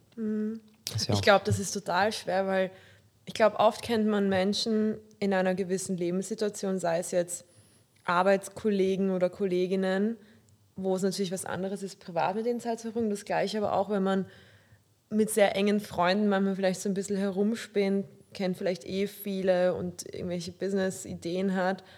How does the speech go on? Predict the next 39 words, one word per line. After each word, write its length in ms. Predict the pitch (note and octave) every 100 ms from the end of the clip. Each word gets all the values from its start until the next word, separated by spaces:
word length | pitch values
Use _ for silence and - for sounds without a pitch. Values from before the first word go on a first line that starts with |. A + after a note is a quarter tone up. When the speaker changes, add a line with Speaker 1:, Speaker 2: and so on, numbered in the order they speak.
| - - - _ _ _ _ _ _ -
Speaker 1:
Aber 320 | G3 F#3+ F#3+
ob 140 | F#3+
man 240 | G3 G3 F#3+
da 420 | F3+ F3 G3+ G#3
wirklich 260 | G#3 G#3+ G3
kompatibel 720 | - G3+ G3 - G#3+ A#3 A3+
ist 280 | G3 F#3 G3
und 160 | F#3+
wirklich 280 | F#3+ F#3 F3
zusammenarbeiten 880 | F#3 - - A3 G#3 E3+ F3+ F3+ F#3
kann, 200 | F3+ F#3
ist 120 | F3+
halt 100 | F3+
eine 120 | F3+ F3+
ganz 300 | D#3+ F3+ -
andere 340 | F3 E3+ E3+
Frage, 540 | - D3+ D#3 F3 F#3
weil 120 | F3 F3+
nur 220 | F3+ F#3
wenn 180 | F#3 F#3
du, 160 | F#3+
<laughs> 240 | F#3 - G#3+
weil 120 | F#3+
du 100 | G3
gut, 320 | F#3+ G3+ F#3+ - - - - _ _ -
ähm, 420 | - F#3 F3+ F3+ E3 - -
weiß 260 | E3+ G3+
ich 80 | G3
nicht, 220 | F#3 F#3
halt 140 | F#3 F3+
viele 240 | G3 F#3+
Jahre 320 | F3 E3+ F#3+
dich 200 | F#3+ F3
kennst 600 | - F#3+ F#3 G3 F3 -
und 280 | - F3 F3+
viel 160 | G3+ F#3+
gemeinsam 500 | F#3+ F3+ F#3 F#3 F#3
erlebt 420 | F3+ F3+ F3+ G3+
hast, 220 | F#3+